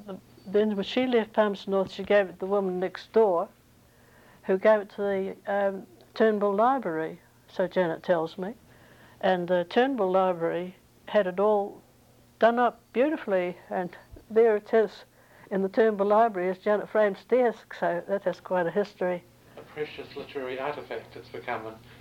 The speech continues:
Speaker 2: Janet thought it was a bit of old rubbish by the time she gave it away. <laughs>
Speaker 1: Oh, well, we always called it the Landfall desk. Even Janet and I called it the Landfall desk.
Speaker 2: I've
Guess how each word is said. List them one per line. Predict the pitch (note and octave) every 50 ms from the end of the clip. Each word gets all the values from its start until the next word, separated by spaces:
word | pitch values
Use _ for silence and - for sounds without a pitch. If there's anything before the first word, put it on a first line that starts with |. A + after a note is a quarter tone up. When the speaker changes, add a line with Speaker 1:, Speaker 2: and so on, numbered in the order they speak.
| - -
Speaker 2:
Janet | - C#3 C3+ C3 B2 -
thought | - C#3 B2+ C3+
it | B2+
was | B2 B2+ B2
a |
bit | A#2+ C#3 C3+
of | C3 B2+
old | B2+ B2+ B2+ B2 C#3
rubbish | C#3+ C#3 A#2 A#2 -
by | A#2 A2+
the | A2
time | - - A2+ A2 A2
she | - A#2 G#2+
gave | A2+ A2+ A2
it | A2 -
away. | A#2+ B2 A#2 C3 B2+ - - - - - - - -
<laughs> | F3+ - - - D3 - - - - A3+ G3+ F#3+ - - - - - - - - - - - - - - -
Speaker 1:
Oh, | B3 B3+ C4 C4
well, | B3+ C4 B3+
we | B3+ B3+ C4
always | C4+ D4 D#4 D4 -
called | - D4 C#4 C4 A3+
it | G#3+
the | A3 A3
Landfall | A#3 A#3+ B3+ B3+ A#3+ - G#3+ G3 F#3+
desk. | F#3+ G3+ G3+ G3+ G3 - -
Even | A3+ A#3 A#3 A#3 A3+ G3+
Janet | - A#3 A3 G#3 G3 D#3+
and | G3 G3+
I | G3+ G#3
called | G#3 - G#3+ G3 F3 -
it | -
the | - F3+
Landfall | F3+ F3 F3 F#3 - - E3+ E3 D#3+
desk. | E3+ F3 F3 F#3+ F#3 - - - - - _ -
Speaker 2:
I've | C3 B2+